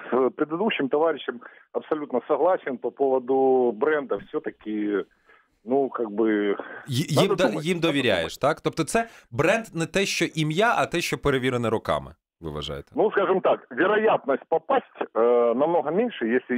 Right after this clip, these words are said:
Speaker 1: если бренд более серьёзный.
Speaker 2: А от були негативні в вашій історії,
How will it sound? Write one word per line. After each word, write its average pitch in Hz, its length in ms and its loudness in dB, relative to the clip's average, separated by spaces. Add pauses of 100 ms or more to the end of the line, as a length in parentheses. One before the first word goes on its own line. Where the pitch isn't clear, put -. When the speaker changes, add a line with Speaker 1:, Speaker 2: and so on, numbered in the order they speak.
Speaker 1:
если 135 180 0
бренд 143 420 0
более 117 340 -2 (120)
серьёзный. 87 240 -16 (160)
Speaker 2:
А 151 100 2
от 165 100 -2
були 233 220 -2
негативні 135 600 -2
в 87 120 -6
вашій 87 520 -2
історії, 80 760 -2